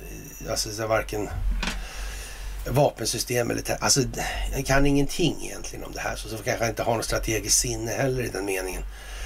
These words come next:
Så, sådär, så att då, då, då blir det ju svårt kanske. Det, det får man ju ha en viss förståelse för också. Men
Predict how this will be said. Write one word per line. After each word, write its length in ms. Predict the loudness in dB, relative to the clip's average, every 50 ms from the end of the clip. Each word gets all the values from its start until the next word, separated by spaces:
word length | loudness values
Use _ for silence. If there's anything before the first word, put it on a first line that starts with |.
| -2 -2 -2 -4 -6
Så, 100 | -8 -2 2
sådär, 380 | 2 4 4 4 2 2 0 0
så 120 | 0 0 0
att 120 | -2 -2
då, 200 | -4 -4 -4 -4
då, 180 | 0 0 0 4
då 120 | 4 4
blir 260 | 4 4 2 2 6
det 60 | 6
ju 80 | 6 6
svårt 420 | 6 4 0 -2 -2 -2 -4 -4
kanske. 300 | -4 -2 -2 -2 -4 -4 -6 -8 -8 -10 -10 -14 -8 -2
Det, 160 | 0 0 2
det 160 | 4 2 2
får 160 | 2 0 0
man 140 | 0 2 2
ju 80 | 2 2 0 -2 -6 -8 -10 -10 -8 0
ha 100 | 2 2
en 60 | 2 4
viss 140 | 4 4
förståelse 400 | 6 6 8 8 6 6 6 4
för 140 | 4 4 2
också. 260 | 2 2 0 2 2
Men 100 | 2 2